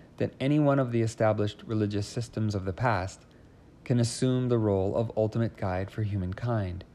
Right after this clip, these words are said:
in the issues of contemporary life, even in the improbable event that its disparate sects should come together for that purpose.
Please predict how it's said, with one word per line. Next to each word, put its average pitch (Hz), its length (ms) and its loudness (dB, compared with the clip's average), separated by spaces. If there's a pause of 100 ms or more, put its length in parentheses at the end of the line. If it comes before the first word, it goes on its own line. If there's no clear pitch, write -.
(560)
in 120 120 0
the - 120 -2
issues 113 340 -2
of 117 120 -2
contemporary 92 720 -4
life, 104 480 -2 (800)
even 117 460 0
in 110 120 0
the 107 160 -2
improbable 135 720 2
event 117 360 0 (480)
that 120 140 2
its - 160 -2
disparate 135 680 0
sects - 600 -4 (160)
should 107 240 -6
come 110 220 0
together 107 340 0
for 92 120 -6
that 101 200 -2
purpose. - 480 -8